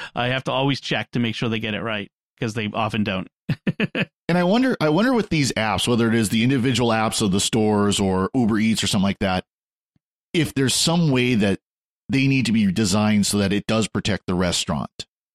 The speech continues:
Speaker 2: where the restaurant can dispute a chargeback or something like that and say,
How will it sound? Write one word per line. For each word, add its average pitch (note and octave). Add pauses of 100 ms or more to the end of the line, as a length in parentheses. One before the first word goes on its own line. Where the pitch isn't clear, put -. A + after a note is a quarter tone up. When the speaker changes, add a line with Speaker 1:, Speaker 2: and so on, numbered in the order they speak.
(400)
Speaker 2:
where A2
the G2
restaurant A#2
can G#2
dispute G#2+
a -
chargeback E2+
or F#2+
something F#2+
like F#2+
that E2+
and F2+
say, F2